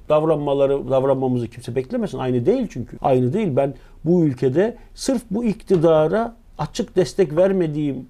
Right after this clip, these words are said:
için ve eleştirel yaklaştığım için ve bu şartlar altında gazetecilik yaptığım için şu yirmi yıl boyunca defalarca yargılandım. Aylarca telefonlarım dinlendi. Ee, işimden oldum. İşlerimden oldum. Bir işten olmadım. Birden çok işten oldum.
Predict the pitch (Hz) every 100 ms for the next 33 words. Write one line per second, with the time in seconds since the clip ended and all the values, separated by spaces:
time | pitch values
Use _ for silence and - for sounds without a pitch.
0 | - 143 - 202 262 - - 123 147 147
1 | - - 151 175 - 170 226 202 170 160
2 | 139 123 165 185 185 180 208 214 - 135
3 | 208 269 196 190 - 196 214 208 170 185
4 | 160 196 196 156 160 156 - 220 156 -
5 | 226 - - 196 190 196 220 190 156 135
6 | 120 170 190 - - 120 131 156 180 208
7 | 196 202 190 202 196 120 127 127 156 196
8 | - 170 190 190 190 180 196 190 190 175
9 | 190 - - 123 123 120 120 - - 156
10 | 156 180 170 190 - - _ 170 - 196
11 | 185 170 202 220 175 127 123 180 208 220
12 | 208 190 127 139 170 214 - 180 160 190
13 | 143 170